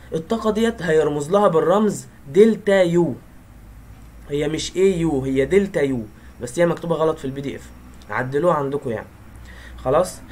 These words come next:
الطاقة اللي هي ريليزد من الج-، من عمليات، آه، ان انا أك-، انا دلوقتي كلت زي ما في الصورة هنا مثلا، واحد كل ايس كريم مثلا اهو، واحد مثلا ايه، واحد رايق كده في الحر قام واكل ايس كريم،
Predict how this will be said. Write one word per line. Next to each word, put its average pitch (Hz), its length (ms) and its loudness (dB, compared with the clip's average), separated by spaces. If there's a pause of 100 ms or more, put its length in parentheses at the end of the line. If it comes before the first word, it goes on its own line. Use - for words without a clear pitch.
(220)
الطاقة 190 600 0 (120)
اللي 135 200 -2
هي 185 220 2
ريليزد 156 540 -2
من 139 160 -2
الج-، 135 360 -4
من 131 320 -4
عمليات، 127 720 0 (200)
آه، 117 280 -6
ان 131 140 -4
انا 170 140 2 (120)
أك-، - 200 -10
انا 175 140 0
دلوقتي 180 300 2
كلت - 540 -6 (340)
زي 147 220 -2
ما 143 100 -4
في - 80 -14
الصورة 165 300 -2
هنا 165 160 -2
مثلا، 175 340 -2
واحد 160 260 -8
كل 160 120 0
ايس 156 220 -2
كريم 143 300 -4
مثلا 123 360 -6
اهو، 110 80 -8 (440)
واحد 139 260 -4
مثلا 151 380 -4
ايه، 151 280 -4
واحد 147 280 -4
رايق 143 260 0
كده 165 200 -2
في 165 100 -6
الحر 147 360 -4
قام 160 180 -4
واكل 160 240 -4
ايس 156 240 -4
كريم، 127 280 -4